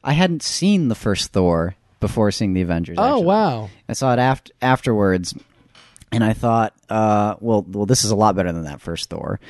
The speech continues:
Speaker 1: But I also remember thinking, like, this is a great villain.
Speaker 2: Yeah.
Speaker 1: And I th-, and, and I actually picked up, like, what his history was just through, you know, what, what was given to me in that first, uh,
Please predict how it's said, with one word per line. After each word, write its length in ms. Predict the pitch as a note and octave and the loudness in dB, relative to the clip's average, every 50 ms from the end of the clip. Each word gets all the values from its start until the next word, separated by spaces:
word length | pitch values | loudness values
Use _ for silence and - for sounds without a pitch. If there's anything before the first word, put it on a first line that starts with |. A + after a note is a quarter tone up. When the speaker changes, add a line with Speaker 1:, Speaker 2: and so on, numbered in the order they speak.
| - - A#2+ - - | -20 -20 -20 -18 -8
Speaker 1:
But 120 | - A2+ G#2+ | -4 -2 0
I 80 | G#2+ | 2
also 200 | G#2+ G#2+ G2+ A2+ | 2 0 0 -2
remember 240 | G2+ G2+ G2 F#2+ F#2 | -2 0 0 0 0
thinking, 220 | F#2 - G#2 G2 G2 | -2 -2 -2 0 2
like, 140 | G2 F#2+ F2+ | 0 2 4
this 180 | C3 F3 - | 4 4 2
is 80 | - - | 0 -2
a 60 | E2 | -6
great 400 | - - - - G2+ A2 A#2+ - | -10 -10 -4 0 0 0 0 0
villain. 420 | - G#2 G#2 F#2 E2+ D2+ D#2+ F2+ F#2+ - - _ - | -2 -2 -2 -2 -2 -4 -6 -8 -10 -12 -16 _ 0
Speaker 2:
Yeah. 200 | B2+ C#3 B2 G#2+ | 2 4 4 4
Speaker 1:
And 80 | G2+ G#2 | 2 0
I 20 | |
th-, 200 | G2 - - - | 0 -2 -2 0
and, 180 | A2 A#2 A#2 A2+ | 2 2 2 2
and 180 | D#2 A2+ A#2+ B2 | 0 -2 0 2
I 60 | B2+ | 2
actually 260 | C3+ C3+ - - C#3+ | 2 2 2 0 0
picked 320 | - - - D3 - - E3 | 0 0 -2 -2 0 2 2
up, 260 | D3+ C3 - - - | 4 4 2 0 -2
like, 180 | G#2+ G2+ G2+ | -2 -2 -2
what 180 | F#2 G2 G#2+ F#2+ | 0 0 0 0
his 160 | G2 G2+ F#2+ | 0 -2 -2
history 360 | - - G2 - - F#2+ F#2 | -2 -4 -6 -6 -6 -6 -6
was 400 | F2+ F2 E2+ D2+ C#2+ D2+ - - | -4 -6 -6 -8 -8 -12 -14 -14
just 280 | - - G#2 F#2+ - - | -10 -8 -8 -8 -8 -10
through, 380 | - G2 F#2+ F#2 F#2 F2+ E2+ - | -8 -6 -4 -2 -2 -4 -4 -6
you 100 | - F#2 | -6 -6
know, 180 | D#2+ D2+ D2+ - - | -6 -6 -8 -10 -10
what, 220 | - - F#2+ - | -8 -8 -8 -6
what 160 | - F#2 F2 | -6 -8 -6
was 140 | F2 G2 F#2 - | -6 -8 -6 -6
given 200 | G#2 F2+ F#2 E2 | -6 -6 -6 -8
to 100 | - F2+ | -8 -10
me 140 | F2 E2+ E2 | -12 -12 -12
in 80 | E2 D#2 | -12 -14
that 140 | D#2 C#2+ - | -14 -14 -14
first, 360 | - F2+ E2 D#2+ - - - | -12 -12 -10 -10 -12 -10 -10
uh, 300 | F2+ - - C#2 D#2 | -10 -10 -8 -8 -10